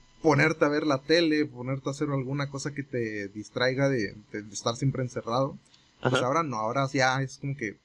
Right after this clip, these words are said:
Speaker 1: puf, te levantas, si estás en la mañana es levantarte, escuela, tarde hacer tarea y luego ya lo que te quede tiempo dormirte, Conalo. No sé cómo a ti
Speaker 2: Exacto.
Speaker 1: te
Speaker 2: Sí,
Speaker 1: esté
Speaker 2: sí, no,
Speaker 1: pasando.
Speaker 2: sí, sí, sí. Pero es que mira, yo te pongo el problema, yo te lo planteo,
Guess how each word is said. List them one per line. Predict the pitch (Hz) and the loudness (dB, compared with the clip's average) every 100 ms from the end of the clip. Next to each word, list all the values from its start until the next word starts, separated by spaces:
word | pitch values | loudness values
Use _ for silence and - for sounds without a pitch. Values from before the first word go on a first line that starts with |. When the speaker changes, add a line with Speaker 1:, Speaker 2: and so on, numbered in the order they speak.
| - | -12
Speaker 1:
puf, | - 135 | -10 -10
te | - | 0
levantas, | 123 123 135 156 175 185 | 2 4 2 2 0 0
si | - 135 | -2 -8
estás | - 120 | -4 -2
en | 139 | 0
la | 127 | 2
mañana | 120 117 120 127 | 2 0 -2 -2
es | 120 123 - _ _ _ - | -2 -4 -14 _ _ _ 2
levantarte, | 135 127 123 135 143 143 | 4 4 4 0 2 0
escuela, | 165 - 143 147 160 170 180 | -2 0 4 6 6 2 0
tarde | 131 127 139 | 0 2 0
hacer | 143 139 | -2 -6
tarea | - 131 143 160 180 | 2 4 6 4 4
y | 147 | 0
luego | 117 113 113 113 - _ | -2 -2 -4 -6 -10 _
ya | 123 127 123 | 0 4 4
lo | 135 143 | 4 0
que | 143 | -2
te | 135 | 0
quede | 139 139 | 0 2
tiempo | 135 139 160 | 2 4 4
dormirte, | 113 98 120 139 113 | 2 2 0 0 -2
Conalo. | 98 101 98 | -2 -2 -2
No | 113 | -2
sé | - 127 | -2 -2
cómo | 127 123 | 2 4
a | 117 | 4
ti | 120 | 2
Speaker 2:
Exacto. | 143 151 _ _ _ | -2 -4 _ _ _
Speaker 1:
te | 135 | 0
Speaker 2:
Sí, | 147 | 2
Speaker 1:
esté | |
Speaker 2:
sí, | 165 190 | 4 4
no, | 175 185 | 6 2
Speaker 1:
pasando. | |
Speaker 2:
sí, | 202 196 202 | 0 -6 -8
sí, | 196 | -14
sí. | 185 202 - _ | -14 -14 -14 _
Pero | 165 | 4
es | 151 | 4
que | - | 2
mira, | 202 135 110 _ | -4 -4 -6 _
yo | 143 | -4
te | - | -4
pongo | - 185 190 | -6 0 0
el | 185 | 2
problema, | 131 117 113 107 | 4 4 4 0
yo | 113 | 0
te | 143 | 0
lo | 147 | 0
planteo, | 117 117 131 | -2 0 0